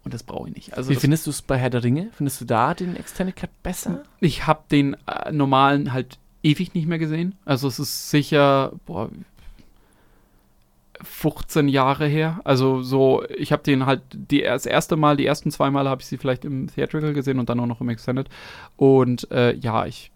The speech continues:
Speaker 1: schaue nur den Extended
Speaker 2: Okay.
Speaker 1: Cut. Also ich mag den auch total gerne. Also ich find auch, Herr der Ringe, hatten wir ja schon öfter hier, ist so mehr oder weniger eine perfekte Trilogie.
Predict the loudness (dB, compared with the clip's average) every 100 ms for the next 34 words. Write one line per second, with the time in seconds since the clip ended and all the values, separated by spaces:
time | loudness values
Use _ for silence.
0 | -16 -4 -2 0 -2 -4 -6 -6 -10 -6
1 | -6 -4 -8 -8 -6 -6 -6 -10 -18 -18
2 | -12 -6 -6 -6 -8 -8 -10 -10 -8 -6
3 | -6 -2 -2 -2 0 2 2 -2 -8 -10
4 | -4 0 0 0 -2 -2 -4 -4 -4 -4
5 | -4 -8 -4 -2 -2 -2 -10 -20 -20 _
6 | _ _ _ _ _ -8 -2 0 4 4
7 | 4 0 0 0 0 -2 -4 _ _ _
8 | _ -6 -2 -2 -4 -6 0 0 0 -4
9 | -4 -4 -4 -8